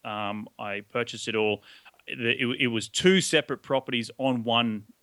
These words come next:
uh, two, two separate dwellings on one lot. Uh, it was a single family and then a duplex. And, you know, the, the idea was if,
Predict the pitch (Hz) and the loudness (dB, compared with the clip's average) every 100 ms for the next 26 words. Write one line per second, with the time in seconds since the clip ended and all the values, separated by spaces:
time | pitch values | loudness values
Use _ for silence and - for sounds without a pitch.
0 | _ 113 104 92 151 143 - 156 139 120 | _ -6 -4 -4 -6 -4 -2 0 0 -2
1 | 107 110 117 107 - 117 101 104 104 98 | 0 2 2 0 -4 -6 -2 0 0 0
2 | 95 175 - - - - - 117 113 101 | 2 2 0 -10 -20 -14 -6 -6 -6 -4
3 | - 127 117 - 113 113 110 107 - - | 0 2 0 2 4 4 0 -2 -8 -12
4 | - 113 107 101 92 120 131 208 208 - | -6 -2 0 -2 0 -2 2 0 0 -6
5 | - 131 104 104 104 117 104 104 107 117 | -6 -6 -4 -6 -6 -2 -2 -2 -2 0
6 | 113 107 107 107 104 - 113 | 2 2 0 -2 -4 -6 -8